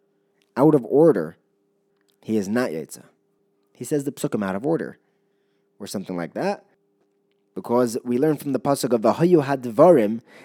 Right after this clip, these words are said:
that these words should be said in the way that they are laid out in the Torah.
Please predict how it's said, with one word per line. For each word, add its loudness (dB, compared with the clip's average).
that -4
these 2
words 2
should -4
be -2
said 0
in -6
the 2
way 4
that -4
they 0
are 0
laid 0
out 0
in -6
the -4
Torah. -8